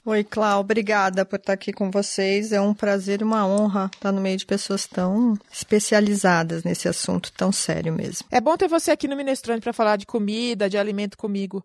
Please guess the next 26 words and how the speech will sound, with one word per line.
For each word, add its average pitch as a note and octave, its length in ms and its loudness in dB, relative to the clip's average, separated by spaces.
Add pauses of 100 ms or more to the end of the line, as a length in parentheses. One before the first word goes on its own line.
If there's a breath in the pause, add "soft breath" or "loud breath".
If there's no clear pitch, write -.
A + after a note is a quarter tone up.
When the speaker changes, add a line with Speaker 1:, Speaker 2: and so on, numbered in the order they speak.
Speaker 2:
E C4 140 -2
hoje F#4 180 4
os F4 120 0
nossos C4 440 0
convidados A3+ 720 2
são A#3 160 -2
profissionais B3 560 -2
que C4+ 140 -8
lidam B3+ 320 -2
com B3 180 0
o - 20 0
lado A3+ 280 2
do G#3 80 2
alimento A3+ 500 0
que, - 80 -2
às A#3 180 2
vezes, A3 480 2
quem A3 200 2
é G#3 40 2
da G#3 80 2
gastronomia G#3 600 0
parece A#3 360 2
que - 140 -6
nem A#3+ 140 -2
se - 100 -4
preocupa. F#3 580 0